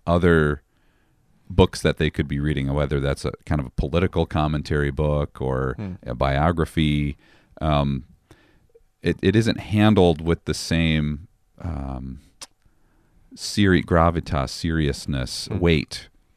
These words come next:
Speaker 1: um, as, uh, be-, because the, the understanding of the book itself is, well, you know, this is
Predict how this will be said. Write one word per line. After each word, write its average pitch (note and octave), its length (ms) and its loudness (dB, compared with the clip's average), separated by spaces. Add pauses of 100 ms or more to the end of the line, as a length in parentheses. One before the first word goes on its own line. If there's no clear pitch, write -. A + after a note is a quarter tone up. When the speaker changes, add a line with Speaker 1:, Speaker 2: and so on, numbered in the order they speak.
(140)
Speaker 1:
um, C2 520 -2 (720)
as, D2+ 680 2
uh, C#2+ 240 -2 (360)
be-, G2+ 140 4
because F2 840 4
the, D2+ 380 2
the D#2 340 -4
understanding E2+ 540 0
of D2 80 -4
the D#2 80 -4
book F2 220 2
itself - 640 0 (480)
is, D#2 500 0 (120)
well, D#3 380 4
you G#2 120 4
know, G#2+ 160 4
this G2 260 2
is F#2 400 2